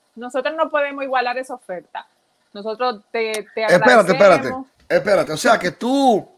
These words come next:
Speaker 2: dentro de tu ética, me gustó esa, me gustó esa. Tú le diste la oportunidad a las estrellas, que si ellos mejorarían la oferta del Licey,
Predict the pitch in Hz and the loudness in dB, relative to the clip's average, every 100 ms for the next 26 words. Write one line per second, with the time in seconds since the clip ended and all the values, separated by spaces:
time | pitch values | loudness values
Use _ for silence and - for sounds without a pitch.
0 | _ - _ _ _ _ - 160 196 202 | _ -20 _ _ _ _ -8 -4 -2 0
1 | 208 160 208 233 - 156 160 185 180 - | -2 0 2 4 2 -2 -2 -2 -6 0
2 | 214 185 147 139 160 160 185 180 143 117 | 4 4 2 -4 -8 -6 0 0 0 -6
3 | - _ _ _ _ _ _ _ 214 233 | -16 _ _ _ _ _ _ _ 0 2
4 | 226 220 208 196 170 185 196 214 190 165 | 2 2 2 2 -6 0 4 4 2 -2
5 | 190 160 143 139 180 208 208 196 180 196 | 0 0 -4 -6 -6 -4 -2 0 0 0
6 | 180 160 147 180 185 180 175 147 190 196 | 0 0 0 -2 0 0 0 -2 0 0
7 | 185 | -2